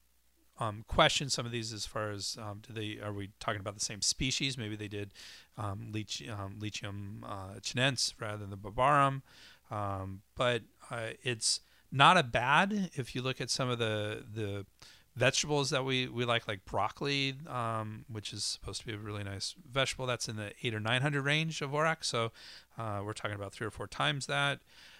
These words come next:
Um, so it's not a bad antioxidant. It's just not as strong as some of the others. Um, so in my mind,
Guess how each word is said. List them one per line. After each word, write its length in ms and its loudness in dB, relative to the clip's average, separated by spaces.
Um, 240 2
so 140 0
it's 120 0
not 200 6
a 100 2
bad 640 6
antioxidant. 800 2
It's 100 -2
just 200 -4
not 180 -6
as 100 -6
strong 260 -4
as 80 -4
some 160 -6
of 20 -10
the 140 4
others. 360 6
Um, 520 -2
so 260 0
in 100 -2
my 140 2
mind, 240 2